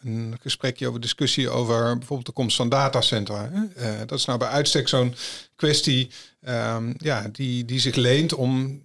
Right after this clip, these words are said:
eh, zich te doordenken van wat zijn daar nou de brede welvaartseffecten, hè. Het doet iets met, eh, met de werkgelegenheid in positieve zin, maar op andere aspecten van de brede welvaart, bijvoorbeeld de kwaliteit van de leefomgeving, hè, eh, kan het het landschap, eh, nou ja, kan het zorgen voor achteruitgang of, of een, een minder kwaliteit.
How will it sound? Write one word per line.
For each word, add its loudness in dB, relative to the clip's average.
eh, -6
zich -4
te -10
doordenken 2
van 0
wat 0
zijn 2
daar 2
nou 0
de 0
brede -2
welvaartseffecten, 0
hè. 2
Het 0
doet 2
iets -4
met, -4
eh, -4
met -2
de 0
werkgelegenheid 2
in 0
positieve 0
zin, 0
maar 0
op -2
andere 4
aspecten -2
van -2
de 0
brede 0
welvaart, -2
bijvoorbeeld -8
de -16
kwaliteit -8
van -4
de 2
leefomgeving, 0
hè, -6
eh, -8
kan 0
het -2
het -6
landschap, 2
eh, -8
nou -8
ja, -2
kan -4
het -2
zorgen 0
voor 0
achteruitgang 0
of, -14
of -14
een, -6
een 0
minder 4
kwaliteit. 2